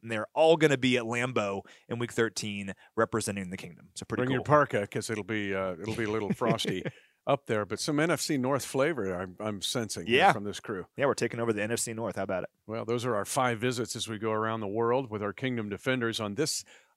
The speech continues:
Speaker 2: uh, episode of Defending the Kingdom, which is Matt Gate nach Deutschland. Matt is
Speaker 1: You're getting pretty
Speaker 2: going
Speaker 1: good at that.
Speaker 2: I'm getting there. I've been practicing it. Um, and, of course, uh,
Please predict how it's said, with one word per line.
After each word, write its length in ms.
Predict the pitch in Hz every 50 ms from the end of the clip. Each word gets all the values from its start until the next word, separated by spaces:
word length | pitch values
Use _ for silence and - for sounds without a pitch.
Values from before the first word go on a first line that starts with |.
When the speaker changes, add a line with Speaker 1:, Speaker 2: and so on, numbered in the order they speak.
| -
Speaker 2:
uh, 260 | 107 113 107 104 104 95 - _ _ _ _ _ _
episode 640 | 147 151 - 147 127 - - 135 127 127 127 135 -
of 180 | - 127 123
Defending 400 | 110 117 - - 131 123 120 113
the 60 | 104 101
Kingdom, 340 | - 123 117 123 131 139
which 160 | 131 110 - -
is 140 | 101 104
Matt 220 | 107 120 120 123 -
Gate 160 | - 123 120 - -
nach 120 | 117 104 - -
Deutschland. 560 | 127 117 107 - - 101 85 76 73 - - - - - - - _ -
Matt 300 | 113 123 131 156 - -
is 160 | 123 113 -
Speaker 1:
You're 80 | 302
getting 80 | - 123
pretty 160 | - - -
Speaker 2:
going 140 | 120 139 175
Speaker 1:
good 20 |
at 100 | 220 - -
that. 200 | 82 71 71 -
Speaker 2:
I'm 120 | - 117 110
getting 280 | - 160 160 151 131
there. 120 | 120 110 101
I've 120 | 110 110
been 100 | 135 120
practicing 540 | - - 135 127 127 - - 107 - 110 92
it. 140 | 95 98 - _ _ _ - - -
Um, 500 | 113 113 110 107 107 107 104 104 101 90 - _ _ - - -
and, 200 | 175 170 160 143
of 120 | 127 -
course, 500 | - 175 185 190 151 127 120 - - - - _ _ _ _ _ -
uh, 260 | 117 113 110 107 107